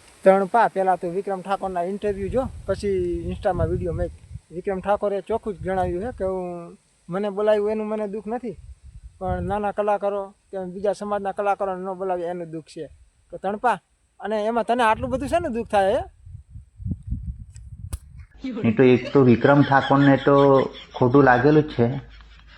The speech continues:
Speaker 2: પણ જે એના માનવાવાળા છે ને અમુક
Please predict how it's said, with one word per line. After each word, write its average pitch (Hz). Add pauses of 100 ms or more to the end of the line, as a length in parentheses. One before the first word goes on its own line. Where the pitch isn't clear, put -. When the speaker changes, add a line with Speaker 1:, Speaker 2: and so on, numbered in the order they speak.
(260)
Speaker 2:
પણ 127
જે 135
એના 131 (460)
માનવાવાળા 135
છે 175
ને 165
અમુક 113